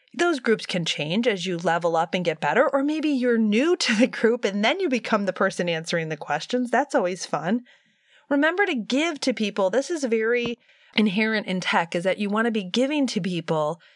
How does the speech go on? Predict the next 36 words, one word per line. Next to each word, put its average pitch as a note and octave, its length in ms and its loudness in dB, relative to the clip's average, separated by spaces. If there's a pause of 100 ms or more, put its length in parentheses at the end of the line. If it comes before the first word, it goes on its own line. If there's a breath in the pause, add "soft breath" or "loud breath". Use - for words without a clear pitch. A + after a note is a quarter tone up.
(240 soft breath)
Then G3+ 460 0
if G#3 160 -6
you A3+ 140 2
do D4+ 360 0
that, E3+ 380 0
you G3+ 220 -2
will A#3 140 2
have A#3+ 460 0
people G3+ 400 0
there F#3 460 2
to - 100 -6
help F#3 320 0
you B3+ 240 2
out D#3 320 0 (480 soft breath)
when G3+ 200 2
you G3 120 -2
get F3 300 0
to - 140 0
that D3+ 340 -2
next E3+ 260 -2
level. E3 340 0
I, G#3+ 240 0
I G3 60 0
know A#3 240 4
we C4+ 200 4
want G3+ 360 2 (500 soft breath)
to A#3 140 4
look G3 320 0
to E3+ 480 0
our F3+ 140 0
manager G3+ 640 2
to G3 200 -4
answer F#3+ 280 0
our F3 120 -4
questions, E3+ 800 0
but - 240 -2